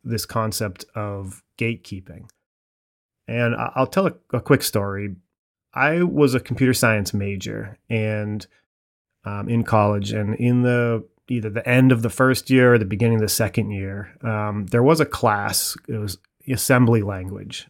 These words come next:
and the assembly language's professor felt like it was his job to weed people out of the comp sci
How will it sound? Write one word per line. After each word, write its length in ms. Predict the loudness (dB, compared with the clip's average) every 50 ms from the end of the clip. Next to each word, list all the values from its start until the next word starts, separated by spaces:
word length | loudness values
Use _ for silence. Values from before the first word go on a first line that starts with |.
| _ _
and 160 | -8 -6 -4
the 60 | -4
assembly 460 | -4 -2 0 0 0 2 2 2 4
language's 580 | 4 6 6 4 4 2 0 0 -2 -6 -6 -8
professor 680 | -10 -12 -8 -2 -2 -2 -2 -2 -6 -8 -10 -12 -16 _ _ _ _ _ _ _ _ _ _ _ _ _ _ _ _
felt 440 | -20 -4 2 4 6 6 4 2 0
like 340 | -2 0 -2 -2 -6 -10 _ _ _ _ _ _ _ _
it 160 | -2 -2 -2
was 260 | 0 0 0 0 -2 -4
his 380 | -2 2 4 4 4 4 2
job 720 | -2 -8 -6 -2 0 0 2 0 -2 -4 -8 -10 -14 -16 -20 _ _ _ _ _ _ _ _ _ _ -6
to 100 | -6 -6
weed 420 | -2 0 4 6 6 6 6 4
people 380 | 2 -2 -2 0 0 -2 -2 0
out 300 | 0 -2 -2 -2 -4 -10 _ _ _ _ _ _ _ _
of 220 | -6 -6 -6 -6
the 80 | -8 -6
comp 280 | 0 2 2 2 2
sci 480 | 0 -2 -2 -2 -2 -2 -4 -6 -8 -10